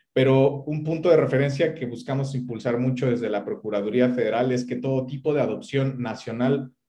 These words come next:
o internacional debe ser procesada por estas dos instituciones que tienen en la pantalla. Bien,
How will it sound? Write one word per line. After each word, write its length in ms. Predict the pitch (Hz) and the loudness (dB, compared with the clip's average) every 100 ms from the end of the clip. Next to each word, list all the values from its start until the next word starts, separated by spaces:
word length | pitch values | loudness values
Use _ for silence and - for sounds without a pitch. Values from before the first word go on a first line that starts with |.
| _ | _
o 140 | 120 | -2
internacional 760 | 113 107 117 113 113 117 120 127 | -2 -2 -2 -2 -4 -2 0 2
debe 200 | 131 131 | 4 2
ser 240 | 127 135 | 2 -2
procesada 600 | 127 123 - - 123 143 | -2 -4 -4 0 2 2
por 160 | 139 110 | 0 0
estas 360 | 113 - 123 123 | 0 0 -2 0
dos 180 | 117 | -2
instituciones 800 | 127 127 123 104 - 123 135 127 - _ _ _ | -2 -6 -8 -10 -4 0 0 -2 -10 _ _ _
que 420 | 120 113 123 - - _ | -2 0 0 -4 -14 _
tienen 480 | 117 110 110 113 - | -4 -4 -4 -6 -8
en 180 | 110 98 | -8 -6
la 160 | 98 | -6
pantalla. 540 | 92 85 - - - _ _ _ _ _ _ | -8 -10 -8 -8 -10 _ _ _ _ _ _
Bien, 460 | 117 135 - - | -4 -4 -4 -12